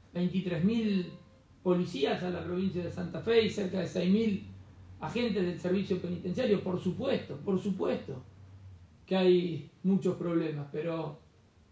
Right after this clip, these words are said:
hay un concepto, claro, que porque un subordinado, porque un empleado de una empresa comete un delito, no lo hacen al jefe, al dueño de la empresa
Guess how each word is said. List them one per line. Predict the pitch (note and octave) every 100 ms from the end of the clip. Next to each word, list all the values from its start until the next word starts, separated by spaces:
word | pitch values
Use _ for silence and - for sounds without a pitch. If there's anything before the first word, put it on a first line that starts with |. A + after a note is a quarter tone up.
| _
hay | - G#3+
un | G#3+
concepto, | - E3+ D3+ C4 C4 - - - - - - -
claro, | G3+ F#3 D3+ - - _ - - - _ -
que | C#3+
porque | F3 D3+ E3+
un | A3 A3+ G#3 F3 - - - -
subordinado, | F3+ E3+ E3 E3+ A3+ B3 A3+ G3 F3+
porque | F3 D#3 G#3+
un | G3+
empleado | F3+ D#3 F3+ A#3 A#3+ G3
de | F3+ F#3
una | F3+
empresa | D3+ A#3+ - - F3+ D3 - - - _ - - - -
comete | E3 F#3+ A#3 A3
un | F#3+
delito, | F#3 C#4+ C4 G#3
no | F3+
lo | G3+
hacen | - - F#3+ D#3 D3 - - -
al | F3 D3+
jefe, | - G3 F3+
al | E3+
dueño | G#3 G#3 F#3+
de | F3+
la | F3
empresa | D3+ A#3 F#3+ E3+ D#3+